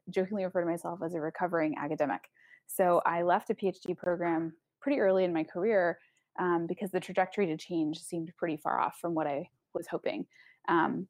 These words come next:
and I looked at, you know, how much change I could affect spending eight plus years <laughs> researching in a library,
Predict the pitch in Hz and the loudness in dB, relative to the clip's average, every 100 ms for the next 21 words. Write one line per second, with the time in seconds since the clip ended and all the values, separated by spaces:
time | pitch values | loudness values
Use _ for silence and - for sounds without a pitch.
0 | - 196 190 202 196 196 - 165 170 190 | -4 2 6 4 4 2 4 2 2 2
1 | 190 - 185 170 170 156 165 165 151 160 | 0 -2 0 0 0 -2 -4 -2 -2 -2
2 | - - - _ _ _ - 196 170 170 | -10 -20 -20 _ _ _ 2 4 6 4
3 | 165 170 - _ - 190 180 185 180 190 | 4 0 -4 _ 4 4 6 0 0 4
4 | 175 170 180 226 - - - 302 285 277 | 6 6 4 2 0 -2 2 4 6 4
5 | 233 233 214 208 196 202 202 220 214 240 | 4 6 4 2 0 2 2 2 0 2
6 | 294 | 0